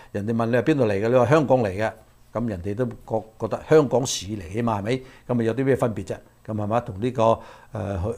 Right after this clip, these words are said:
呃，江門嚟嘅冇分別嘅。噉啊，所以咧，一般嚟講都係噉樣啊嚇。噉所以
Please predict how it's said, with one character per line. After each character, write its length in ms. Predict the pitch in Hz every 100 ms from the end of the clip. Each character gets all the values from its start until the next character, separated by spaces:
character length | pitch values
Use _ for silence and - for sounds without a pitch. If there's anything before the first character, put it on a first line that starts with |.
| 131
呃， 120 | 117 110 _ _ -
江 120 | - 175 160
門 180 | 104 90
嚟 140 | 92
嘅 120 | 104
冇 120 | 107
分 160 | 110 117
別 80 | 101
嘅。 120 | - - -
噉 100 | 113
啊， 60 | 110
所 200 | 139 -
以 60 | 170
咧， 260 | 160 180 185 202 -
一 80 | 156
般 200 | 160 165
嚟 120 | 110
講 160 | 113
都 80 | 123
係 60 | 110
噉 120 | 110
樣 140 | 120 117
啊 120 | 107 113
嚇。 80 | 135
噉 60 | 139
所 160 | 170
以 180 | 151 131